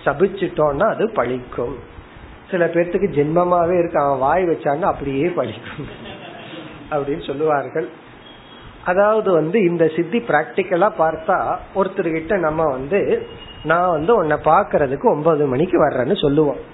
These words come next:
என்ன ஆயிருக்கு? வார்த்தை. முதல்ல அது நமக்கே பலிக்கிறது இல்ல.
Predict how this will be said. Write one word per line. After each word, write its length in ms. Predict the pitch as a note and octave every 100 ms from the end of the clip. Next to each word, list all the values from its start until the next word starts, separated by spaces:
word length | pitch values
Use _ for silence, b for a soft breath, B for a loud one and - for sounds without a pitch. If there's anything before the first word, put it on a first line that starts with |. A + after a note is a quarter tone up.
| - - -
என்ன 340 | D3 D3 F3
ஆயிருக்கு? 500 | E3+ D#3 - C#3+ C#3+ D3
வார்த்தை. 440 | C3+ C#3 C#3+ - - - - - - B B - C#3
முதல்ல 220 | D#3+ F#3+
அது 280 | E3 D3+ G3+
நமக்கே 460 | D#3+ C#3+ E3+ F3+
பலிக்கிறது 520 | G3+ E3 D3 E3+ D3 B2
இல்ல. 240 | C#3